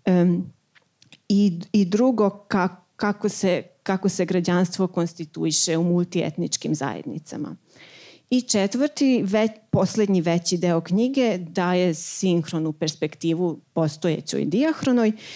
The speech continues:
i ono se bavi takozvanim življenim građanstvom u Srbiji i u drugim postjugoslovenskim republikama. Dakle, pored odlično prezentovane literature o temi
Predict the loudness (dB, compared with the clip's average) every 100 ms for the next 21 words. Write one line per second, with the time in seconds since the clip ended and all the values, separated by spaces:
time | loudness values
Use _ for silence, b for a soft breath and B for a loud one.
0 | B 2 4 4 2 0 2 2 2 2
1 | 2 -2 0 0 2 2 2 2 0 0
2 | 0 0 2 0 0 -2 -2 -2 -2 -4
3 | -2 0 0 -2 -4 -4 -2 -2 -2 -4
4 | -4 -4 -2 -2 0 -2 -2 -2 -4 -4
5 | -6 -6 -8 -8 -6 -4 -4 -4 -6 -4
6 | -2 0 0 B B B B B B B
7 | -2 0 2 0 -2 -2 2 2 0 -2
8 | -6 -2 0 2 0 2 2 2 2 0
9 | 2 2 2 0 0 0 2 2 0 0
10 | -4 -4 0 0 0 0 0 0 2 2
11 | 0 0 -2 0 0 0 2